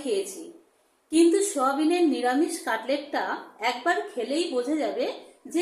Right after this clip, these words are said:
এটা কতটা টেস্টি। এটা আমরা সন্ধেবেলায় স্ন্যাক্স হিসেবে খেতে পারবো। আবার হঠাৎ যদি কোনো অতিথি এসে যায়, তাদেরকেও অনায়াসে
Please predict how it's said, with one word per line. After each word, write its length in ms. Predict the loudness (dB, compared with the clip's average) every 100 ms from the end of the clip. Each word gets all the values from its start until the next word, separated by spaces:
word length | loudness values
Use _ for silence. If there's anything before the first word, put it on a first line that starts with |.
| 0
এটা 220 | 0 -2 -2
কতটা 360 | -4 -4 -2 -2
টেস্টি। 420 | -4 -8 -10 -12 -12 -14 -20 _ _ _ _ _ -4
এটা 200 | 0 4 4
আমরা 300 | 2 2 0 -2 -6 -10
সন্ধেবেলায় 720 | -2 2 2 2 2 2 0
স্ন্যাক্স 420 | -2 -6 -6 -8
হিসেবে 320 | -8 -4 -2 -4
খেতে 260 | -4 -6 -2
পারবো। 300 | 0 0 -2 -6 -12 -20 _ 0
আবার 240 | 2 4 4 0
হঠাৎ 380 | 0 0 2 0 0
যদি 280 | -2 -2 -6 -8 -16 _ _ 0
কোনো 220 | 4 6 6 4
অতিথি 380 | 0 -2 2 2
এসে 240 | 2 -2 -4
যায়, 240 | -2 -4 -6 -14 _ _ 0
তাদেরকেও 560 | 2 2 0 -2 -2 -4 -6 -16 -4
অনায়াসে 520 | 0 2 2 2 0